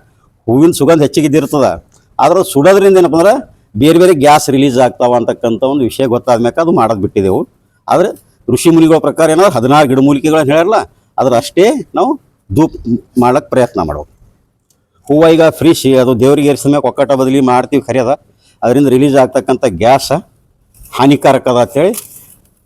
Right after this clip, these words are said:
ಪ್ರೂಫ್ ಆಗ್ಯದ. ಅದಕ್ಕೆ ಹೂವಿನಿಂದ ಮಾಡೋದು ಬಿಟ್ಟು ಬಿಡಮ್ಮ. ಅದು ಒಣಗಿದ ಹೂವುಗಳಕ್ಕೆ ಏನೋ ಒಂದು ವ್ಯವಸ್ಥೆ ಮಾಡ್ಬೇಕು, ಹೊಲಗಳಿಗೆ ಹಾಕ್ಲಿಕ್ಕೆ, ಅದಕ್ಕೆ ಇದಕ್ಕೆ. ಹ್ಮ್? ಈ, ಈ ಟೈಪ ಹಿಟ್ಟು ನಾದ್ಕೋತೀರಲ್ಲ,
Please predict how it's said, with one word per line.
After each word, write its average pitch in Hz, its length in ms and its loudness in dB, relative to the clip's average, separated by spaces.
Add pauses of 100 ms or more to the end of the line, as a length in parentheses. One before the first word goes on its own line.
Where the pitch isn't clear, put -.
(140)
ಪ್ರೂಫ್ 170 220 0
ಆಗ್ಯದ. 101 340 0 (260)
ಅದಕ್ಕೆ 160 220 0
ಹೂವಿನಿಂದ 135 480 0
ಮಾಡೋದು 123 360 -2 (640)
ಬಿಟ್ಟು 123 240 -2
ಬಿಡಮ್ಮ. 127 200 2
ಅದು 170 200 4
ಒಣಗಿದ 143 260 2
ಹೂವುಗಳಕ್ಕೆ 147 680 0 (400)
ಏನೋ 131 200 2
ಒಂದು 127 160 0
ವ್ಯವಸ್ಥೆ 123 300 0
ಮಾಡ್ಬೇಕು, 113 560 -2
ಹೊಲಗಳಿಗೆ 107 380 -2
ಹಾಕ್ಲಿಕ್ಕೆ, 104 360 -4
ಅದಕ್ಕೆ 101 420 -2
ಇದಕ್ಕೆ. 101 440 -6 (640)
ಹ್ಮ್? 160 100 0 (140)
ಈ, 120 40 0
ಈ 131 180 0
ಟೈಪ 151 240 0 (380)
ಹಿಟ್ಟು 170 180 -2
ನಾದ್ಕೋತೀರಲ್ಲ, 196 480 0